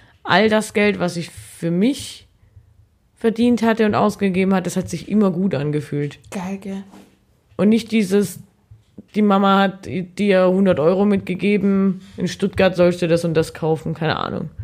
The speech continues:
Speaker 1: Gab's auch öfters.
Speaker 2: Ja,
Speaker 1: Es
Speaker 2: eben.
Speaker 1: fühlte sich anders an.
Speaker 2: Ja, find ich auch. Find ich auch. Und ich erinnere mich auf, auf jeden Fall an dieses Mal, als ich halt so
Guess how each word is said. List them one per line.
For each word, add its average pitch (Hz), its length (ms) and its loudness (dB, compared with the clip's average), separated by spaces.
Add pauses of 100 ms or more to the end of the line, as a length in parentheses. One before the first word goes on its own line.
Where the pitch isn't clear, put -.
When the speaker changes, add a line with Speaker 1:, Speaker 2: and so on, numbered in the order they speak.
(200)
Speaker 1:
Gab's - 280 -4
auch 110 160 -2
öfters. - 500 -4
Speaker 2:
Ja, 214 400 0 (200)
Speaker 1:
Es 339 180 0
Speaker 2:
eben. 294 80 0
Speaker 1:
fühlte 247 240 6
sich 208 200 4
anders 196 320 4
an. 156 300 2 (400)
Speaker 2:
Ja, 220 160 4 (260)
find 254 200 -6
ich 247 160 -10
auch. 226 220 -2 (880)
Find 220 240 -6
ich 214 140 -8
auch. 190 260 0
Und 208 160 0
ich 226 100 -2
erinnere 214 280 2
mich 208 200 2
auf, 208 200 -6
auf 190 120 -4
jeden 196 180 2
Fall 190 100 2
an 196 80 2
dieses 196 240 0
Mal, 190 140 2
als 190 160 0
ich 185 120 -4
halt 180 160 0
so 180 220 0